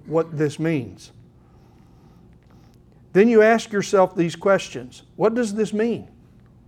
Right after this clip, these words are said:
What does this truth mean? This is how you start the process of, of, uh, meditating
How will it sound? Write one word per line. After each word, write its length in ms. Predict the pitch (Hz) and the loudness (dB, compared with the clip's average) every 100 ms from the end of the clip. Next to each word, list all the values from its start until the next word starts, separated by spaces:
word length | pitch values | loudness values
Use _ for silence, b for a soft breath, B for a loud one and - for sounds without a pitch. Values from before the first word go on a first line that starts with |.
| - | -8
What 120 | 190 | -6
does 160 | 214 | -4
this 140 | 233 214 | -6 -8
truth 300 | - 196 185 | -2 -2 -2
mean? 300 | 208 190 135 | -4 -4 -4
This 160 | 170 | -6
is 100 | 214 | -6
how 120 | 190 208 | -2 -2
you 140 | 214 | -2
start 320 | - 185 185 | -2 -2 -2
the 60 | 180 | -4
process 540 | 196 175 175 185 175 | -2 0 0 -4 -6
of, 140 | 180 170 b b b b b | -6 -10 b b b b b
of, 280 | 165 165 165 | -2 -2 0
uh, 100 | 170 | 0
meditating 640 | 175 214 185 151 113 101 | 0 -2 -2 -6 -8 -14